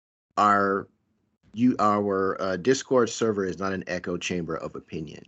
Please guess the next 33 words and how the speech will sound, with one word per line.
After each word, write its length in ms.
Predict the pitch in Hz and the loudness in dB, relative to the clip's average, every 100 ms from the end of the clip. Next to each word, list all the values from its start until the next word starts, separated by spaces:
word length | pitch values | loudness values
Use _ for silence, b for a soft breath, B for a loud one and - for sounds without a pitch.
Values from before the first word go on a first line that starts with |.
| - | -8
It 220 | 90 90 | -4 0
is 400 | 87 85 82 73 | 2 0 -2 -6
varying 680 | 55 82 104 107 107 107 101 - _ _ _ _ _ _ | -8 2 4 6 4 2 0 -6 _ _ _ _ _ _
differences 680 | 113 113 113 107 - 101 98 | 2 2 4 0 2 2 2
of 120 | 90 85 | 0 -4
opinion 640 | - 98 90 85 80 80 b b b - | -4 -4 -2 -2 -4 -6 b b b -12
about 420 | 85 87 82 73 | -4 0 0 0
gaming, 480 | 85 82 80 76 76 _ | -4 -4 -4 -6 -10 _
but 340 | 90 82 - | -4 -4 -4
we 100 | 95 | -8
can 180 | 90 95 | -6 -6
do 220 | 80 85 | -2 0
it 80 | 78 | 0
without 540 | 78 78 78 73 67 - _ _ _ _ _ - | -2 -2 0 0 0 -6 _ _ _ _ _ -2
doxing 500 | 76 69 - 80 71 | 0 0 -4 -8 -8
people, 540 | - 67 - 52 53 _ | -10 -10 -8 -10 -10 _
which 280 | 67 - - | -12 -10 -12
seems 380 | - 82 78 - | -8 -8 -8 -10
to 140 | - | -12
be 280 | 67 73 71 | -10 -8 -8
very 260 | 76 67 62 | -6 -6 -6
<laughs> 120 | 104 | -6
difficult 500 | 107 110 - 147 151 | -2 0 4 4 4
to 100 | 143 | 0
do 500 | - 117 107 104 87 B B B B B 139 - | 2 0 2 0 -4 B B B B B -12 -4
on, 340 | 98 95 92 | -2 -2 -2
uh, 240 | 95 92 101 | 0 0 4
other 220 | 175 196 | 6 6
social 380 | 151 131 104 147 | 4 0 0 0
<laughs> 200 | 131 - | -2 2
media 280 | 175 120 113 | 2 4 0
platforms. 600 | - 107 98 113 104 107 | 0 0 0 -6 -8 -4
So 280 | 135 131 | 0 2